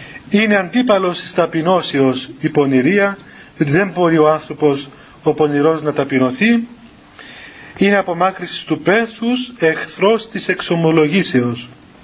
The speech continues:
Βλέπετε, αφού είναι εχθρός της εξομολογήσεως,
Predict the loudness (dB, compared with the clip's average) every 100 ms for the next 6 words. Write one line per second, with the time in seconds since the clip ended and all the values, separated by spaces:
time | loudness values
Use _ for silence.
0 | -20 -20 -20 -20 -20 -20 -20 -20 -8 -2
1 | 0 0 0 -2 -4 -14 -20 -20 -20 -14
2 | -12 -12 -18 -20 -20 -12 -2 -2 2 2
3 | 2 0 -2 -2 -4 -2 2 4 4 0
4 | -2 2 2 2 -2